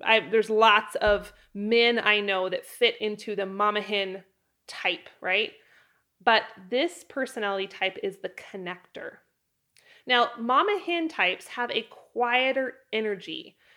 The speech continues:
than the farm dog. The farm dog's got lots of energy. They walk into a room and you know they're there. And the mama hen is a little bit more quiet. They might just be chill, just kinda watching how things unfold around them. But they do like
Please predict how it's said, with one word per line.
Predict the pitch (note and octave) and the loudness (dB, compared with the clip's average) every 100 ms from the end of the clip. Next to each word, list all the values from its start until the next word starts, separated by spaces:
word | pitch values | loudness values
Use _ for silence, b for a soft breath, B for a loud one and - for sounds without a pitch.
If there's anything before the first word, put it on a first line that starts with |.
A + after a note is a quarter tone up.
| b | b
than | G3+ F#3+ | -6 -6
the | F3 | -6
farm | - F#3 F3 | -6 -6 -6
dog. | F3+ - - - _ _ _ _ _ | -6 -6 -8 -12 _ _ _ _ _
The | G#3+ | -2
farm | B3 B3+ | 0 4
dog's | B3+ B3 A#3 | 6 6 4
got | G#3+ G3 | -10 -6
lots | B3 B3 | -4 -2
of | A#3+ | 0
energy. | A#3 G#3+ G#3 | 2 4 4
They | G3+ | 6
walk | C#4 C#4 | 6 6
into | D4 C4+ C4+ | 0 2 2
a | |
room | A#3 B3 A#3 | 4 2 0
and | G3+ | -2
you | G#3+ B3 | -4 0
know | A#3 A#3+ B3 | 4 6 6
they're | A3+ G#3+ | 4 2
there. | G3 E3+ E3+ F#3+ - _ _ _ _ - | 0 -2 -2 -6 -12 _ _ _ _ -2
And | C4 | -2
the | |
mama | C4+ F4 G#4+ | 0 0 0
hen | D#4+ E4+ E4+ | -2 -4 -4
is | E4 | -6
a | |
little | E4 E4 E4+ | -4 -4 -4
bit | E4+ | -6
more | D4 D#4 D#4+ D#4+ _ | -4 -4 -6 -8 _
quiet. | _ - E4 B3+ - | _ -10 -6 -4 -6
They | A#3+ | -6
might | B3 C4+ C4+ | -8 -8 -8
just | C4+ - - _ _ _ _ | -10 -14 -20 _ _ _ _
be | - B3 | -12 -10
chill, | - - D#4+ F#3 E3+ | -12 -2 2 2 0
just | G3 - | -4 -10
kinda | C#4+ C4 | -8 -2
watching | C4 C#4 - C#4 | -2 -2 -6 -10
how | C4 C4 | -6 -6
things | C4 B3+ A#3+ | -6 -8 -6
unfold | A3 A3 - G#3+ G3+ | -6 -6 -4 -2 -2
around | G3+ G#3 G#3 F3+ | -2 -2 -4 -6
them. | - - _ _ b b b - | -12 -14 _ _ b b b -4
But | C4 | 0
they | C4+ | 0
do | A#3 G#3 C#4 D#4+ D#4+ | 0 -4 -2 0 0
like | G#3 E3+ - - | 0 -2 -4 -10